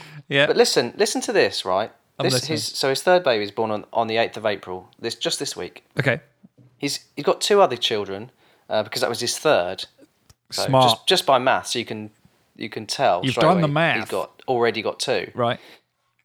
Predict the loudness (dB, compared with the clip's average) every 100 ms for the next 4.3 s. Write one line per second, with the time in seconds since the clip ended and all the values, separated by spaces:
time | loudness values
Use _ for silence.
0 | _ _ _ -6 2 4 4 -2 -4 -4
1 | -4 -6 -2 0 0 0 -4 -4 0 2
2 | 0 -4 -6 -6 -4 -2 -2 -4 -8 -10
3 | -10 -6 -6 -6 -10 -4 -2 -2 -4 -8
4 | -10 -12